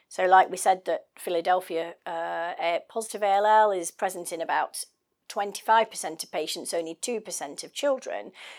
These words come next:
Uh, abnormalities like E T V six ron X one are present in twenty-five percent of children and virtually no adults.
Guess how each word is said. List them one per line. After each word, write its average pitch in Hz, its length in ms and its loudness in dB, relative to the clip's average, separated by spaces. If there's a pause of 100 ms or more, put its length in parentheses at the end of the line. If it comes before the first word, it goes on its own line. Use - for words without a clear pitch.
(420)
Uh, 185 360 4
abnormalities 240 680 0
like 185 220 -2
E 208 100 -14
T 196 200 -14
V 190 160 -12
six - 400 -8
ron 175 180 2
X - 240 -6
one 202 360 0
are 185 120 -6
present 185 400 -8
in 175 140 -10
twenty-five 170 580 -4
percent 165 380 -8
of 165 80 -12
children 208 560 0
and 165 240 -8
virtually 185 520 -4
no 151 280 -4
adults. 110 560 -8